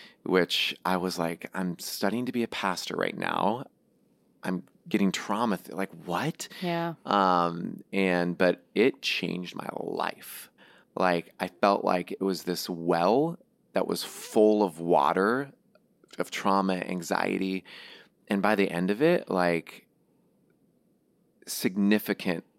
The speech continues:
Speaker 1: level of water was just not, I don't wanna say drained, 'cause I feel like, you know, we're humans and we're, we're always gonna carry stuff.
Speaker 2: Yeah.
Speaker 1: But, um, yeah, it just, it changed my life. And so just to normalize,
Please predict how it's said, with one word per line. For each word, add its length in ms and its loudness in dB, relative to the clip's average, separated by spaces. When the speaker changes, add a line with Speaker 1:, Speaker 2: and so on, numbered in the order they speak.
Speaker 1:
level 500 2
of 120 2
water 340 6
was 220 2
just 260 0
not, 260 4
I 80 6
don't 100 4
wanna 120 2
say 120 -2
drained, 640 0
'cause 180 -2
I 60 2
feel 200 0
like, 200 2
you 60 0
know, 100 0
we're 120 2
humans 440 -6
and 140 -6
we're, 220 -8
we're 180 -4
always 300 -2
gonna 160 -6
carry 300 -4
stuff. 440 -4
Speaker 2:
Yeah. 260 -4
Speaker 1:
But, 340 4
um, 640 2
yeah, 400 0
it 120 0
just, 300 -4
it 120 0
changed 440 -2
my 120 0
life. 520 -8
And 180 2
so 280 8
just 260 -2
to 60 2
normalize, 920 4